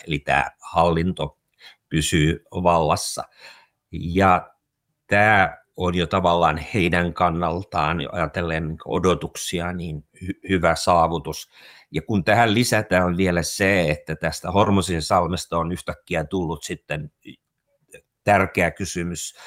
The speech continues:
ja nimenomaan sellainen kysymys, jota Iran pystyy käyttämään merkittävästi hyväkseen,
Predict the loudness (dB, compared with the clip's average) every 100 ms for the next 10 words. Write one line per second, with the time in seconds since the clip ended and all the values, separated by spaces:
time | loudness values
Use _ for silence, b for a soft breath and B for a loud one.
0 | B -2 2 4 2 2 2 2 2 2
1 | 2 2 2 -2 b b b b _ -2
2 | 0 -2 -4 -2 -2 2 2 2 0 -8
3 | -8 -4 0 4 4 2 -2 _ _ _
4 | _ _ _ -2 -2 -4 -2 0 0 2
5 | 2 2 -4 -4 0 0 0 -4 -6 0
6 | 2 2 -2 -8 -6 -6 -6 -8 -12 -12
7 | _ _ _ _ _ _ _ 0 2 2
8 | 0 -6 -8 -8 -8